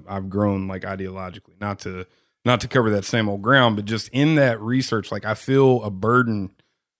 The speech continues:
uh, when I'm doing that research to make absolutely sure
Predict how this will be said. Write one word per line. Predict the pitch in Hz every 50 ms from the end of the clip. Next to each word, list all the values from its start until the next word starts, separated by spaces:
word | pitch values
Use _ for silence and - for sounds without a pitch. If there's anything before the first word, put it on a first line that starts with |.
| _ _ -
uh, | 107 107 104 104 101 101 101 98
when | - - 117 123 135
I'm | 139 127
doing | 120 117 113 110
that | 104 98
research | 104 104 104 - - 107 101 - -
to | - 117
make | 113 107 - -
absolutely | - 113 120 131 131 - - 135 135 139 139 127 127 123
sure | - - - 143 131 107 90 -